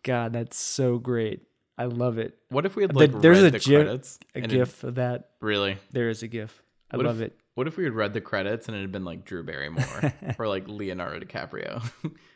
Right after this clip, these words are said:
Speaker 2: I would've been like, "What?" <laughs>
Speaker 1: But yeah, that,
Speaker 2: I hope
Speaker 1: that's
Speaker 2: she's
Speaker 1: always
Speaker 2: doing
Speaker 1: been
Speaker 2: well.
Speaker 1: a favorite. I mean, she is one of my favorite characters from, from the movie.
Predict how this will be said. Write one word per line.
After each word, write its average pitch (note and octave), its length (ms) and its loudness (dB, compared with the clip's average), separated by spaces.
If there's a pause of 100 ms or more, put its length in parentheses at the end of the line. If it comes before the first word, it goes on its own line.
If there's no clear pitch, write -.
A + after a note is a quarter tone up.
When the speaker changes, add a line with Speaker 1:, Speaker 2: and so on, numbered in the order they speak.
Speaker 2:
I - 60 -10
would've B2 100 -4
been B2 120 -6
like, C3 160 -10
"What?" B2+ 640 -10
<laughs> C#3 60 -2 (840)
Speaker 1:
But B2+ 100 -4
yeah, - 240 -6
that, B2+ 220 2 (420)
Speaker 2:
I D3+ 40 -6
hope C#3 40 -2
Speaker 1:
that's C3 140 4
Speaker 2:
she's A#2+ 80 -2
Speaker 1:
always B2+ 260 4
Speaker 2:
doing A#2+ 60 -2
Speaker 1:
been C3 80 4
Speaker 2:
well. B2+ 40 4
Speaker 1:
a A2+ 40 0
favorite. A#2+ 320 0
I B2 40 2
mean, B2 240 0 (540)
she D3+ 300 0
is B2+ 120 0
one B2 120 2
of A#2+ 80 2
my A#2 120 -2
favorite A#2 400 -8
characters A#2 680 -8
from, A2+ 720 -6 (160)
from B2+ 180 -4
the A#2 80 -2
movie. B2+ 400 -2